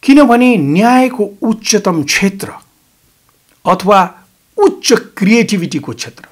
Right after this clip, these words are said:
अन्तरात्माबाट निःसृत भएका हुन्छन्। टाकुरामा बस्ने मानिसहरू प्राय एक्लै बस्छन्। अन्तरात्मा अन्तत एक नितान्त र वैयक्तिक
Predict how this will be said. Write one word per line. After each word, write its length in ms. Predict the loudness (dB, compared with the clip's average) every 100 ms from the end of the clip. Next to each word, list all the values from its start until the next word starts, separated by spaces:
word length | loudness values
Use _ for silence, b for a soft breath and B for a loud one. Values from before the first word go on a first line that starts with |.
| _ _ _ _ _ _ _ _ _ _ -2
अन्तरात्माबाट 840 | 2 4 2 2 0 -2 -4 -4 -6
निःसृत 600 | -6 -2 -2 -2 -8 -12 -14
भएका 260 | -18 -18
हुन्छन्। 360 | -20 -20 -20 _ _ _ _ _ _ _ _ _ _ _ _ _ _ _ _ _ _ _ _ _ _ _ _ _ -6
टाकुरामा 500 | -4 0 0 0 -4
बस्ने 320 | -8 -8 -10
मानिसहरू 480 | -10 -10 -10 -12 -14
प्राय 260 | -12 -10 -10
एक्लै 280 | -12 -10 -10
बस्छन्। 400 | -10 -12 -14 _ _ _ _ _ _ _ _ _ _ _ _ b b b b b b _
अन्तरात्मा 840 | -2 0 0 0 2 -2 -4 -4 -4 -6 _ _
अन्तत 500 | 2 2 2 -2 -2 -2 -4 -6 _ -10
एक 260 | -8 -8 -12
नितान्त 760 | -10 -8 -2 0 0 0 -2
र 120 | -4 -4 -8 -10
वैयक्तिक 840 | 0 2 2 -6 -8 -6 -6 -14